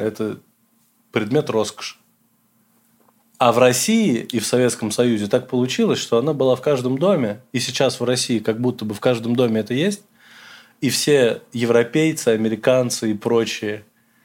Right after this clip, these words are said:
недружественные страны <laughs> очень сильно в шоке от того, что, ого, у вас машинка в доме есть.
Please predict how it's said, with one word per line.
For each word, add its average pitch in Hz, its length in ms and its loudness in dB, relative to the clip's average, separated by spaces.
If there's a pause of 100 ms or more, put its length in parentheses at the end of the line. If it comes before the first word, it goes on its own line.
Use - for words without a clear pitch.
(120)
недружественные 123 640 0
страны 151 380 2 (420)
<laughs> 170 80 2 (1200)
очень 131 300 2
сильно 135 300 2
в - 80 -6
шоке 131 400 2
от 104 140 -12
того, 120 280 4
что, 113 360 0
ого, 117 520 2 (260)
у 120 60 0
вас 127 220 2
машинка 120 440 -2
в 147 40 -6
доме 120 260 -2
есть. 113 260 -8